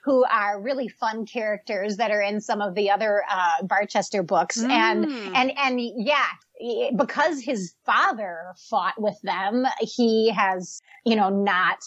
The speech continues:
Speaker 1: had a good relationship with them, even though he's so proud of the Thorne name and the Thorne blood, which is something that the miniseries doesn't really get into, his pride that he actually does have about that. He, yeah, he,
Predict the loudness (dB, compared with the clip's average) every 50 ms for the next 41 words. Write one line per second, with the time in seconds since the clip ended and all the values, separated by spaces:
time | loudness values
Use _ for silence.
0 | -2 0 0 2 2 0 0 -2 -2 -2 -4 -4 -2 -2 -2 -4 -4 -6 -6 -4
1 | -4 -4 -4 -2 -2 -2 -2 -2 -2 -2 -2 0 0 2 4 4 4 4 2 2
2 | 2 2 0 -2 -4 -4 -4 0 2 4 4 4 2 -2 -6 -4 -2 0 0 0
3 | 0 -2 -2 -4 -6 -6 -4 -6 -6 -6 _ -6 -4 -2 -2 0 -2 -2 -4 -4
4 | -6 -6 -4 -4 -4 -4 -4 -2 0 0 0 2 0 0 0 0 -2 -2 -2 -2
5 | 0 0 0 0 0 0 0 0 2 2 4 4 4 4 2 2 0 -2 -16 -10
6 | -4 -2 0 2 2 2 2 2 0 -2 -2 -4 -4 -4 -6 -8 -6 -4 -4 -4
7 | -4 -2 -2 0 0 0 0 0 0 0 0 0 -2 -2 0 0 0 0 0 -2
8 | -2 -4 -4 -4 -4 0 0 2 2 0 0 -2 -2 -4 -6 -4 -2 0 0 0
9 | 2 0 -2 -2 -2 -2 0 2 2 0 0 0 0 0 0 -2 -2 -4 -6 -4
10 | -4 -2 -2 0 0 0 -2 -2 0 0 0 0 0 0 0 0 0 0 0 0
11 | 0 0 0 -2 -4 _ _ _ _ _ _ _ _ -4 -2 0 0 0 0 -2
12 | -2 -2 -2 -4 -4 -2 -2 -2 -2 -2 -4 _ _ -10 -8 -8 -8 -10 -12